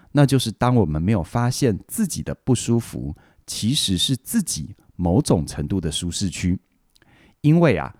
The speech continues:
舒适区它也是一种生命的模式，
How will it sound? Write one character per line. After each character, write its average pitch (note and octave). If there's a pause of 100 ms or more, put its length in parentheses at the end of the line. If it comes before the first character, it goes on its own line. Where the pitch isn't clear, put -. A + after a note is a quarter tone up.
(100)
舒 -
适 D#3+
区 A#2+ (220)
它 E3
也 A#2+
是 -
一 A2
种 D2
生 -
命 A#2
的 D#2+
模 D2+
式， -